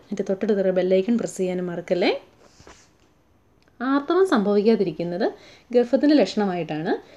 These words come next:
നമ്മളെല്ലാം കണക്കാക്കുന്നത്. എന്നാൽ ഇതല്ലാതെ മറ്റു പല കാരണങ്ങളും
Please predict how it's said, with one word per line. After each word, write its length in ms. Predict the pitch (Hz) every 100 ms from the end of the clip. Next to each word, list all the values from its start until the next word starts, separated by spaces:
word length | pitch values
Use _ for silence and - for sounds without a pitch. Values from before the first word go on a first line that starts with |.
| -
നമ്മളെല്ലാം 460 | 208 226 220 208 247
കണക്കാക്കുന്നത്. 680 | 202 160 175 170 151 170 285 523 - _
എന്നാൽ 220 | 269 302 277
ഇതല്ലാതെ 600 | 277 233 190 190 196 349 311
മറ്റു 260 | 240 -
പല 280 | 370 214 247
കാരണങ്ങളും 520 | 202 175 170 170 415